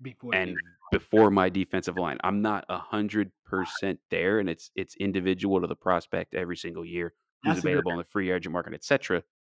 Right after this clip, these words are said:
Speaker 1: Right, right.
Speaker 2: But I'm actually starting to see, like, more gray area in which part or which way I'd wanna build, right? Whether it's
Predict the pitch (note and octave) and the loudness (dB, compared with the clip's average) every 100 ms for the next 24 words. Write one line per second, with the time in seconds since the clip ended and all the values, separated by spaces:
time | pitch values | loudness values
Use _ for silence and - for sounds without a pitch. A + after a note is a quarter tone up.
0 | _ G2+ F#2+ E2 - F2+ F2+ E2 G2+ F#2 | _ -12 -8 -8 -12 -12 -8 -4 -2 -2
1 | - G2 G#2+ - G#2+ F#2 F#2+ G2 F#2+ F2 | 0 0 0 2 0 2 2 2 0 -4
2 | E2+ - - G#2+ G2+ F2+ F2 F2 F#2 F#2+ | -8 -6 -2 2 2 2 -2 -4 0 4
3 | F#2+ F2+ E2+ _ _ _ _ _ - G2 | 4 2 -4 _ _ _ _ _ -2 0
4 | G2+ F2+ F2+ E2+ E2 - G2 F2+ E2 F2+ | 0 0 -2 -4 -6 -4 -6 -6 -8 -2
5 | G2+ - - - _ _ _ _ - G2+ | -2 -2 -8 -16 _ _ _ _ 2 2
6 | F2+ - G2 E2+ F#2+ - F#2+ F#2 F2 F2 | 2 -2 -4 -2 -4 -2 -2 0 -2 -4
7 | E2 F#2 E2 D#2+ F2 E2 - F#2+ F#2 D#2+ | -2 -2 -2 -2 -2 -2 -2 -2 -2 -4